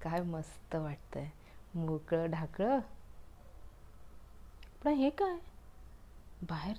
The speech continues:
तर चक्क ऊन पडलंय. म्हणजे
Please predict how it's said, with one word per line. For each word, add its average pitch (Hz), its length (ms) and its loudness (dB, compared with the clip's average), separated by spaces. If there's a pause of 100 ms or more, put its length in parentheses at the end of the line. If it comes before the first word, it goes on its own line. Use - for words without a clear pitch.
तर 262 100 6
चक्क 269 340 0
ऊन 285 180 8
पडलंय. 247 420 8 (800)
म्हणजे 165 380 4